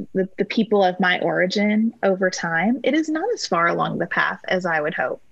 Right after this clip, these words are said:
And many of them still support this president and can't even understand why I see him as racist. That's the gap,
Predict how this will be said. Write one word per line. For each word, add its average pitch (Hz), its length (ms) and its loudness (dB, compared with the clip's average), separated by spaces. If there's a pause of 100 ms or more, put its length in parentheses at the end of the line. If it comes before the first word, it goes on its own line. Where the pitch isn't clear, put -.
(140)
And 196 160 4
many 220 300 4
of 233 100 0
them 240 240 2
still 226 320 0
support 220 460 -2
this 208 180 -4
president 196 640 0 (500)
and 196 180 2
can't 269 340 0
even 233 320 2
understand 185 840 0
why 160 200 2
I 156 180 0
see 170 200 -2
him 160 220 -4
as - 120 -6
racist. - 580 -4
That's - 280 0
the 254 80 4
gap, 180 380 0